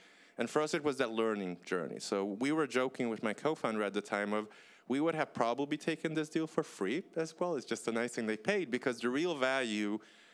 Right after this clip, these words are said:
was the things we saw and learned and experienced during that process. So looking back, I think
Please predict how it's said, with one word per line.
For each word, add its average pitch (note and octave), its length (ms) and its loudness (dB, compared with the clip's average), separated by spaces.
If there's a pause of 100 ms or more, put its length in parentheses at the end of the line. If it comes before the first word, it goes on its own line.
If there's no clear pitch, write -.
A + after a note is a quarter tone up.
(120)
was A#2+ 160 2
the A#2 120 2
things C3 360 0
we A#2 100 -2
saw G#2+ 380 4
and G2+ 240 -2
learned G#2+ 480 2
and G2+ 120 0
experienced G#2 800 0
during G2 240 0
that G2 220 -2
process. C3+ 480 0
So - 160 -2
looking A2+ 360 -2
back, G#2 340 0 (540)
I - 80 0
think A#2 440 0